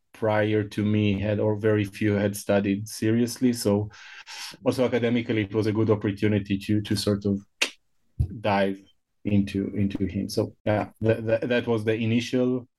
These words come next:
uh, uh, cause. And then ever since, and I mean, that was twelve years ago, I think, when I first encountered Del Medigo, and still today I'm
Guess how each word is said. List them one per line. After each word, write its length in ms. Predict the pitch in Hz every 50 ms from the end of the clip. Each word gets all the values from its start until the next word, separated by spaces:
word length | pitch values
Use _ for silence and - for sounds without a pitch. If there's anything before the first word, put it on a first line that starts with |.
| - -
uh, 440 | 123 117 117 113 113 117 117 117 123 131 135 - _ _ - -
uh, 260 | 110 104 104 107 107 110
cause. 420 | - - 117 117 135 151 151 - _ _ _ _ _ - - - - - - - _ _ _ - - - _ - _ _ _ -
And 300 | 120 107 104 104 104 104
then 260 | 110 113 117 117 117
ever 200 | 117 117 131 131
since, 300 | 123 - - 147 135 -
and 100 | 117 113
I 40 | 110
mean, 220 | 110 110 107 98
that 260 | 107 110 110 110 -
was 500 | 110 110 110 113 113 113 113 110 - - -
twelve 340 | - - 117 113 110 104 101
years 240 | 107 110 123 123 123
ago, 220 | 120 107 104 104
I 80 | 104 101
think, 160 | 101 110 107
when 100 | 110 104
I 100 | 107 104
first 380 | 98 101 - 104 101 98 - -
encountered 600 | 113 107 104 - 107 107 107 107 - 113 110 107
Del 100 | 110 107
Medigo, 460 | 101 101 107 110 113 131 127 127 120
and 140 | 113 107 107
still 280 | 107 - - - 107 101
today 380 | 104 107 101 101 107 110 110 107
I'm 400 | 98 101 98 98 98 98 -